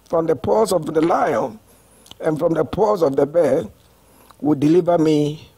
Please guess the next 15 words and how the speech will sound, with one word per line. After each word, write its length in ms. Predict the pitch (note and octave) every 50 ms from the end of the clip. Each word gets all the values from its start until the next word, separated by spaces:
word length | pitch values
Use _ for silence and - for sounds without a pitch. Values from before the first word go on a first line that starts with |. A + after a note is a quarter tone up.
| _
from 240 | _ - B2+ C3+ C3+
the 100 | B2+ A#2+
hands 300 | A2+ - D#3+ D#3+ D#3+ C3+
of 160 | C3+ B2 -
this 220 | - D#3 C#3 - -
Philistine." 520 | - C3+ B2 A#2+ - - - - - - - _ _ _ _ - _ _ _ _ _ _ - - _ _ _ _ - - _ _ _ _ _ _
So 340 | - - - D#3+ E3 E3+ F3
again, 640 | E3 D3+ D3+ D3+ F3 F#3+ F#3 E3+ D3+ D3 D3+ - - _ _ _ _ -
David's 340 | E3 E3+ G3 G3 G#3 G3+ -
confidence, 840 | - - F3+ F#3 E3+ F3+ F3+ D3+ E3 E3 D#3+ D#3+ D3+ D3 - - - - - - - _ _ _ _ -
all 220 | E3+ G3 A#3+ A#3+
that 180 | A#3 A3 A3 -
he 60 | F#3
was 200 | F3 F3 E3 D#3+
saying 560 | - F3+ F#3+ F#3 F3+ F3 F3 E3+ F3 G#3 A#3+